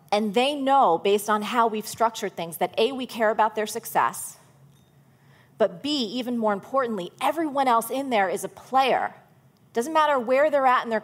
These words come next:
in their journey, they are in it to win it. That gives them a reason to bond stronger. It's a stronger community, and they spread the more, the word more prolifically. Make sense? So I know I've had fun here framing this discussion around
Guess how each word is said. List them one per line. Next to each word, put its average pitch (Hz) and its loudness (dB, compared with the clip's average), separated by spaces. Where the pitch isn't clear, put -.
in 214 -4
their 208 -4
journey, 240 -4
they 233 4
are 247 2
in 254 0
it 262 -6
to 233 -10
win 220 -4
it. 147 0
That 233 2
gives 196 -4
them 208 0
a 208 4
reason 214 -4
to 208 -6
bond 170 2
stronger. 240 0
It's 190 -6
a 180 -8
stronger 180 -2
community, 226 -6
and 190 -4
they 196 0
spread 190 -4
the 185 -8
more, 165 -4
the 190 -6
word 165 -6
more 165 -4
prolifically. 147 -8
Make 185 -6
sense? 269 -2
So - 2
I 277 2
know 330 4
I've 330 2
had 294 0
fun 240 0
here 233 -2
framing 226 -2
this 214 -4
discussion 185 -2
around 175 0